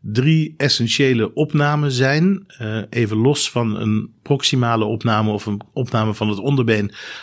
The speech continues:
Als je vermoedt dat het om een mesoneuf fractuur gaat of dat je die wil uitsluiten. Ehm, en dan zou ik beginnen met een A P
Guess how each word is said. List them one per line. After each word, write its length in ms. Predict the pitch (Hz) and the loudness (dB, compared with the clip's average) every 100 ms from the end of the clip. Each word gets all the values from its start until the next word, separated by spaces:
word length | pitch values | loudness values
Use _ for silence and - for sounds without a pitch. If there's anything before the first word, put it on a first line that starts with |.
| - | -4
Als 180 | 110 - | -2 0
je 60 | |
vermoedt 440 | 107 127 131 - - | 2 2 2 -2 -6
dat 160 | 113 113 | -4 -2
het 160 | 107 | -4
om 160 | 113 107 | -2 0
een 140 | 101 | 2
mesoneuf 560 | 113 104 107 131 131 - | 2 2 2 2 -2 -8
fractuur 440 | - 120 - 127 113 | -8 -6 -2 -2 0
gaat 260 | 113 110 | -2 -4
of 100 | 101 | -4
dat 160 | 117 101 | -4 -2
je 80 | 107 | -2
die 100 | 101 | 0
wil 140 | 104 | 0
uitsluiten. 720 | 127 147 - 139 139 - 151 - - - - - - - | 2 2 2 2 0 0 -4 -4 -16 -16 -18 -18 -20 -6
Ehm, 460 | 127 120 120 120 117 | -2 0 2 0 -2
en 100 | 107 | -2
dan 120 | 104 | 0
zou 200 | 104 101 | 0 -2
ik 60 | 101 | -4
beginnen 360 | - 113 107 | -2 0 2
met 180 | 104 - | -2 -2
een 220 | 98 95 120 | -4 -2 -2
A 160 | 110 | -2
P 120 | 104 | 2